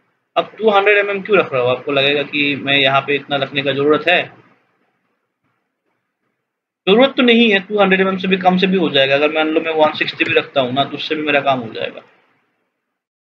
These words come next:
लेकिन यहाँ पे लिफ्टर चलेगा, angle define करूँगा, Stroke ज़्यादा होगा ना, तो angle कम में काम हो जाएगा।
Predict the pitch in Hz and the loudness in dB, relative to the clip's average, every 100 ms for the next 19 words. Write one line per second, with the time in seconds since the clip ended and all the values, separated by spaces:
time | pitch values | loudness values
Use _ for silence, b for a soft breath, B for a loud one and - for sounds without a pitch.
0 | _ 135 156 151 147 156 151 139 151 147 | _ -4 -2 -2 -2 -2 -2 -2 -4 -4
1 | 147 135 131 127 127 123 131 139 143 135 | 0 2 2 2 2 0 -4 -4 -2 -2
2 | 135 131 127 123 120 120 120 - - _ | -2 -2 -4 -6 -4 0 0 0 -8 _
3 | - - 190 180 170 196 180 139 127 127 | -14 -2 -2 0 2 4 4 0 -2 -4
4 | 127 123 147 156 160 160 160 156 143 139 | -6 -8 -6 -2 0 0 0 0 0 -2
5 | 117 110 110 - | -2 -4 -4 -6